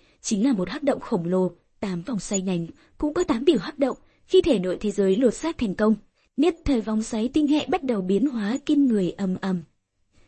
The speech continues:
Sức mạnh thôn phệ của hắc động trung ương và tám hắc động nhánh tăng vọt. Những vì sao thần trung quanh bị thôn phệ điên cuồng, đặc biệt là hắc động trung ương lớn lên không ngừng, càng lúc càng lớn hơn, dần dần đến cả tám tiểu hắc động bên cạnh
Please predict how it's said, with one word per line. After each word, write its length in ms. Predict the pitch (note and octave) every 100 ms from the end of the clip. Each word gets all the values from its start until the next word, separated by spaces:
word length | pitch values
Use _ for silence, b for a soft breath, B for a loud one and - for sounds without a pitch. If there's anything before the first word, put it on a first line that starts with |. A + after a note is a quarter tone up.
| _
Sức 240 | - A4 F#4+
mạnh 160 | C4+
thôn 160 | E4 D4+
phệ 240 | E4 -
của 160 | - F#3+
hắc 280 | F3 E4+ B3
động 160 | A#3
trung 200 | - B3+
ương 260 | C4 C#4+ A#3 B B B B
và 180 | C4 B3+
tám 260 | - B3+ C#4
hắc 220 | A4 -
động 220 | C#4 G#3
nhánh 200 | G#3 G#3
tăng 160 | D4 G#3
vọt. 220 | G#3 F#3+ _ _ _ _ _ -
Những 140 | F4 G4+
vì 160 | D4+
sao 240 | A#3 B3+ A3
thần 200 | A#3+ F#3
trung 280 | - C4+ A#3 b b
quanh 200 | E4 E4+
bị 140 | D#4+ C#4+
thôn 180 | D4+ C#4
phệ 200 | - -
điên 280 | C4 C#4 -
cuồng, 260 | C#4 G3+ E3+ _ - _
đặc 180 | C#4 B3+
biệt 220 | C4 B3+
là 100 | C4+
hắc 160 | C#4 -
động 140 | C#4+
trung 220 | - D4+ C#4
ương 220 | B3+ A3
lớn 140 | G3+
lên 200 | C#4+ D4
không 220 | - G#3+
ngừng, 180 | G3+ F#3+ - b b b
càng 180 | A3+ G#3+
lúc 140 | F4 -
càng 180 | A3+ F3+
lớn 140 | F3+
hơn, 240 | C#4+ C4+ C4+ b b b
dần 180 | E4+ C#4+
dần 180 | D4
đến 180 | C4+ B3
cả 120 | E4+ A#3
tám 300 | G#3+ G3 G3+
tiểu 160 | C#4
hắc 200 | E3 D4+
động 180 | C4 - G#3+
bên 180 | A#3
cạnh 200 | - A3